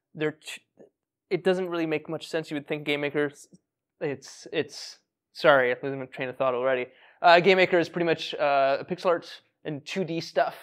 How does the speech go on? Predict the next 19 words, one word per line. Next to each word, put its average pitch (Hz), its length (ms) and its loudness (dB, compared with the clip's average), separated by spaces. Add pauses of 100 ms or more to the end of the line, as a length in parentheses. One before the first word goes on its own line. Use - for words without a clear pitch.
(140)
s-, - 120 -12
and, 147 280 2
but 160 100 -6
in 156 120 -4
voxel 147 220 4
art's 143 200 -4
purely 147 320 -4
three 151 220 -8
D, 143 180 -10
so 147 80 -10
you 135 60 -6
don't 139 100 -6
really 131 140 -4
think 135 260 -10
that 127 80 -4
they 127 80 -6
would 123 140 -6
mix. 170 320 -6 (400)
But 254 260 4